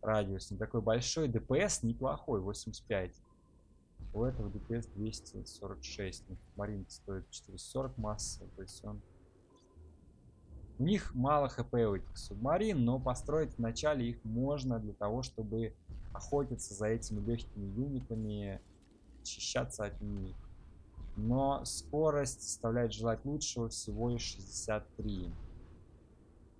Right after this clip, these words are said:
То есть это боевой юнит, но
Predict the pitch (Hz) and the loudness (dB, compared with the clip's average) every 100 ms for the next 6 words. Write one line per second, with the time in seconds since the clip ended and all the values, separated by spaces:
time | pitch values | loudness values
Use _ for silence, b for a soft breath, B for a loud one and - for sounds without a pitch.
0 | - - - - - - - - - - | -20 -20 -20 -20 -20 -20 -20 -20 -20 -10
1 | - 120 131 131 120 143 180 196 180 151 | -2 2 4 4 10 10 12 10 8 6
2 | 208 233 208 202 127 135 156 160 156 143 | 6 8 6 2 2 4 4 4 4 0